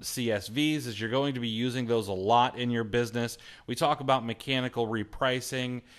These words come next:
uh, Sales Gazer, Tactical Ar-, Expander Lite, uh, all kinds of different bonus videos. You're also going to get a P D F of all of our notes. Now, what we do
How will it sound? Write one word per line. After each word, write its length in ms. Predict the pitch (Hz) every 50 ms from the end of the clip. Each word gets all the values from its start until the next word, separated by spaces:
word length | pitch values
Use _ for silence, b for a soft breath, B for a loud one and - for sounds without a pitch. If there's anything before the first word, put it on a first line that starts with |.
| B B B -
uh, 360 | 101 98 95 92 90 80 76
Sales 500 | - - - 151 143 143 139 139 135 -
Gazer, 680 | - 139 131 127 131 123 110 123 123 120 120 120 117 117
Tactical 580 | - - 135 143 143 139 - - 135 131 131
Ar-, 200 | 120 120 120 - - -
Expander 580 | 120 123 - - - - 135 123 120 107 104 104
Lite, 520 | 110 120 131 139 135 135 135 131 127 B B B B B B B -
uh, 60 | 98
all 260 | 82 135 160 175 185
kinds 420 | 175 - 147 151 143 143 139 123 110
of 300 | 101 120 117 117 110 101
different 400 | 98 127 120 - 131 113 104 95
bonus 380 | - 113 110 107 104 98 -
videos. 520 | - 107 101 92 92 90 87 87 90 92 B B B B B B B B B
You're 200 | 120 131 143 131
also 320 | 156 175 202 190 196 180
going 300 | 156 151 143 147 147 143
to 100 | 127 131
get 180 | 117 127 127 117
a 200 | 113 120 123 120
P 340 | 117 - - - 147 156 160
D 180 | 151 156 143 127
F 300 | 120 120 120 - - -
of 340 | - 117 117 117 117 110 113
all 440 | - - 110 110 113 117 120 123 113
of 220 | 113 113 107 92 -
our 280 | 104 101 98 98 101
notes. 640 | 98 98 104 110 123 127 117 98 - - - - -
Now, 240 | 107 117 113 92 92
what 200 | 101 120 139 135
we 160 | 151 165 170
do 440 | 143 120 156 190 170 135 107 107 107